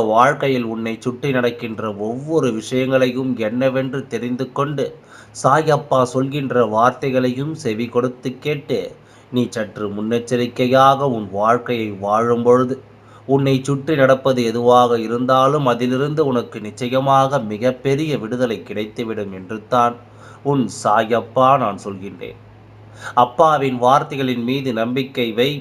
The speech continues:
இந்த சாயப்பா சொல்கின்ற விஷயங்களின் மீது உன்னுடைய மனதை செலுத்து. எல்லா நேரத்திலும் எல்லா விஷயங்களும் நமக்கு கிடைக்குமா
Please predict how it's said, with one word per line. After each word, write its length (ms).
இந்த 220
சாயப்பா 680
சொல்கின்ற 540
விஷயங்களின் 600
மீது 300
உன்னுடைய 380
மனதை 380
செலுத்து. 480
எல்லா 340
நேரத்திலும் 720
எல்லா 420
விஷயங்களும் 680
நமக்கு 380
கிடைக்குமா 640